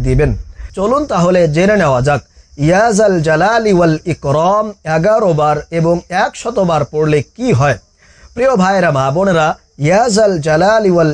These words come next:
ইকরাম পড়ার ফলে আপনার দোয়া কবুলের সম্ভাবনাটা অনেক বেশি বেড়ে যায়। কেউ যদি আন্তরিকভাবে একাগ্রতার সহিত এই ইয়া জাল জালালি ওয়াল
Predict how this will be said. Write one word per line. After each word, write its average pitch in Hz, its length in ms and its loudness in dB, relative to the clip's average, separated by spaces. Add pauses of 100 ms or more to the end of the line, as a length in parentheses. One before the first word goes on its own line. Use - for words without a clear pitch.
ইকরাম 190 560 0 (160)
পড়ার 175 360 0
ফলে 175 320 0 (400)
আপনার 180 340 -4 (120)
দোয়া 156 360 0
কবুলের 202 500 -2
সম্ভাবনাটা 190 880 -2 (120)
অনেক 254 400 0 (120)
বেশি 160 260 -2
বেড়ে 127 260 2
যায়। 151 260 -2 (540)
কেউ 269 140 -2 (140)
যদি 202 200 2 (120)
আন্তরিকভাবে 175 1000 0 (400)
একাগ্রতার 233 760 -2 (120)
সহিত 170 320 0 (180)
এই 156 140 -2 (120)
ইয়া 175 280 2
জাল 196 300 0
জালালি 175 500 2
ওয়াল 156 220 2